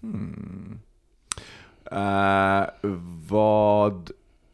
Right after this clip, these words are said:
Vad är den bästa present som du någonsin har fått?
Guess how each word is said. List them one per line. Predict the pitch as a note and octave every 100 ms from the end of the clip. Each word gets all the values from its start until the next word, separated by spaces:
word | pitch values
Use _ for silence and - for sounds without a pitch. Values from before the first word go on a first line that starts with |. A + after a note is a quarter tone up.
| _ _ _ _ _ _ _ _
Vad | G#2 A2+ C3
är | G#2+
den | G2+
bästa | G2+ A#2 F2
present | - F#2+ E3+ -
som | - F2
du |
någonsin | E2 D#2+ -
har | -
fått? | - -